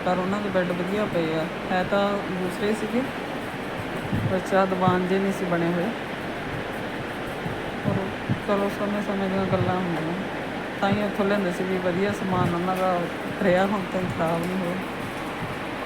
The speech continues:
ਪਰ ਇਹ ਟੁੱਟ ਗਈ ਛੇਤੀ। ਮੈਂ ਇੱਕ ਗੱਦਾ ਲਿਆਂਦਾ ਆਹ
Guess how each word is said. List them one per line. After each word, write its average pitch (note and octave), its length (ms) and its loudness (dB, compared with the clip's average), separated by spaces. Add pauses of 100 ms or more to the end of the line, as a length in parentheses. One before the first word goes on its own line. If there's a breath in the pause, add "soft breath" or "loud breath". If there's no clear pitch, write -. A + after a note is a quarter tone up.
(1160)
ਪਰ G3+ 160 4
ਇਹ G3+ 400 4 (140)
ਟੁੱਟ E3+ 240 4
ਗਈ E3 260 2
ਛੇਤੀ। - 240 0 (4000)
ਮੈਂ G#3+ 160 2 (100)
ਇੱਕ G3 460 2
ਗੱਦਾ F#3 300 4
ਲਿਆਂਦਾ F#3+ 400 4
ਆਹ F#3+ 180 4